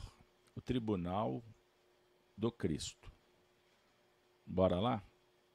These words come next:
Recordando um pouco do que nós falamos no último encontro.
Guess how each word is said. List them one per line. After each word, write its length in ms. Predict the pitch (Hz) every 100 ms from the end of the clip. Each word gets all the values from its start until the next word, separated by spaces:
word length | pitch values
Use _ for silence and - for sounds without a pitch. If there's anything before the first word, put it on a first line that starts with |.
| _ _ _ _ _ _ _ _ - - - - - - - - - _ _ _ _
Recordando 540 | 196 214 165 147 151 139
um 80 |
pouco 580 | 107 127 151 156 - - - - _ _ _ _ _ _
do 80 | 110
que 100 | -
nós 220 | 131 135
falamos 420 | - 101 117 123
no 120 | 110 113
último 280 | 127 -
encontro. 500 | 117 - - - -